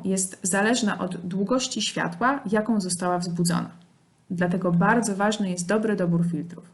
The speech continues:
zarówno na emitorze, jak i na detektorze.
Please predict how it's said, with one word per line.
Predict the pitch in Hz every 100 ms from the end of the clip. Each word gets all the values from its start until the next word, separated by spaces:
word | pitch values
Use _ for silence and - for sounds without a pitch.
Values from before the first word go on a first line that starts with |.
| -
zarówno | 190 190 185 175
na | 175
emitorze, | 175 175 170 - 262 - - - _ _ _
jak | 226 220 214 -
i | 175
na | 165 170 - -
detektorze. | 170 170 - - - -